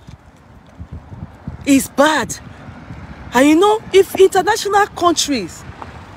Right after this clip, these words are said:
like the Western world is feeling the heat like this, you can imagine where Nigeria, that's why when you enter plane in Nigeria, those of we diasporans, diasporans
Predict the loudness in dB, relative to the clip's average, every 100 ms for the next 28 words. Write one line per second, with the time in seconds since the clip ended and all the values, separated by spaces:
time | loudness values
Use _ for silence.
0 | -2 0 0 -4 -4 0 0 0 0 0
1 | 2 2 0 -16 -16 -20 -20 -20 -20 -20
2 | -20 -4 2 4 4 2 -4 -2 -2 -2
3 | -4 -4 -6 -8 -10 -16 -20 -20 -20 -20
4 | -20 -20 -20 -20 -20 -20 -20 -18 -18 -14
5 | -8 0 0 2 2 2 0 2 2 2
6 | 0 -4 -2 0 0 0 0 0 0 0
7 | -2 -2 -4 -4 -6 -6 -8 -6 -6 -6
8 | -6 -8 -8 -8 -8 -16 -20 -10 -4 0
9 | 0 0 -10 -8 0 0 0 -8 -16 -12
10 | 0 0 0 -2 0 0 -2 -12 -16 -16
11 | -16 -18 -18 -6 -4 -4 0 0 0 -6